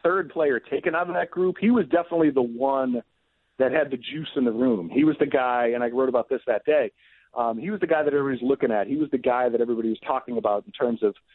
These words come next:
you know, what he did as a college player. And they were all complimentary of each other, but he was the star of that room. And I think you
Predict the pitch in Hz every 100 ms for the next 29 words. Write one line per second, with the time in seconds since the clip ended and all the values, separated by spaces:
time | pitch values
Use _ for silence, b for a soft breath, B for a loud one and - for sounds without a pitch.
0 | b b 120 107 131 131 - 135 131 123
1 | 117 - 120 117 110 - - _ _ -
2 | 156 127 113 123 165 202 180 165 156 139
3 | 135 147 139 123 110 139 139 143 - b
4 | b 120 139 135 127 120 _ _ _ _
5 | _ - - 233 220 139 - - 160 170
6 | 143 123 123 113 147 147 127 123 123 185
7 | 170 -